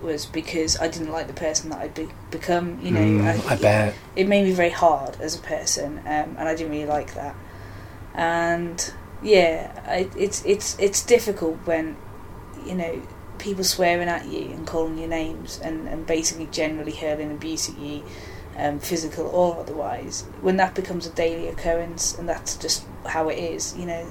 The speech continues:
Speaker 1: it's, it's, <laughs> it's time to leave.
Speaker 2: Absolutely.
Speaker 1: And I don't wanna, you know, I never wanted to be a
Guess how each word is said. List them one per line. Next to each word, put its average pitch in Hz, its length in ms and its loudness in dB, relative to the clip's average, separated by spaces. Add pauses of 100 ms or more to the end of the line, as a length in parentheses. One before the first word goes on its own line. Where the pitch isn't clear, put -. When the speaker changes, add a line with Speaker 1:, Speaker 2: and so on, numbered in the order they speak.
Speaker 1:
it's, - 300 -2
it's, - 320 -4
<laughs> - 20 6
it's 392 480 8
time 269 240 10
to 233 80 8
leave. 202 80 8
Speaker 2:
Absolutely. 113 800 8 (220)
Speaker 1:
And - 80 10
I 240 100 12
don't 277 180 12
wanna, 247 220 8 (140)
you 220 80 0
know, 165 180 4
I 175 100 10
never 180 220 2
wanted 160 200 -2
to - 100 -4
be 160 120 -2
a - 40 0